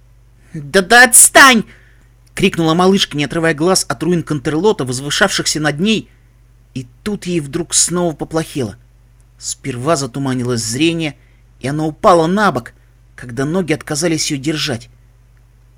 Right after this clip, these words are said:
Пупи Смайл быстро ослабела, чувствуя ужасную боль, наползающую от копыт к спине. Ощущение было совершенно незнакомым.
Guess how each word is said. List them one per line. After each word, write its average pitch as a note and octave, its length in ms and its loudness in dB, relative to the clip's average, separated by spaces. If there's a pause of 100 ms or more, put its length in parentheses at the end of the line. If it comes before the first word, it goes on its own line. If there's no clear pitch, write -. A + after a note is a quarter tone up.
Пупи - 200 -12
Смайл A3 360 4
быстро E3 420 -2
ослабела, F3+ 640 0 (400)
чувствуя - 380 -2
ужасную F#3+ 500 0
боль, F#3 280 0
наползающую D#3 840 0
от - 140 -6
копыт F3+ 300 -4
к - 60 -8
спине. G3 500 0 (840)
Ощущение F#3 640 -2
было D#3+ 200 -2
совершенно D#3+ 540 0
незнакомым. D#3 760 -6